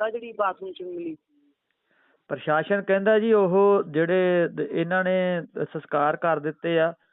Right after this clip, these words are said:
Speaker 2: ਵੀ ਹੁਣ ਇਹ ਕਿਵੇਂ ਕਲੀਅਰ ਹੋਊਗਾ ਜੀ ਇਹ ਚਿੱਟੇ ਨਾਲ ਮੌਤ ਹੋਈ ਆ?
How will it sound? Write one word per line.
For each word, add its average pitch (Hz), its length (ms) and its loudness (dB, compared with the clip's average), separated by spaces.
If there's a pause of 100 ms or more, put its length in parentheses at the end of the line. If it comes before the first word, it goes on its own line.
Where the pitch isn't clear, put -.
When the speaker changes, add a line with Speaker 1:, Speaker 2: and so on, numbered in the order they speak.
(200)
Speaker 2:
ਵੀ 151 100 -2
ਹੁਣ 160 200 -2
ਇਹ 170 60 0
ਕਿਵੇਂ 165 360 -4
ਕਲੀਅਰ 190 300 2
ਹੋਊਗਾ 170 460 0
ਜੀ 165 120 -2
ਇਹ 170 140 0
ਚਿੱਟੇ 160 320 -2
ਨਾਲ 165 180 0
ਮੌਤ 151 260 0
ਹੋਈ 147 360 0
ਆ? 147 100 0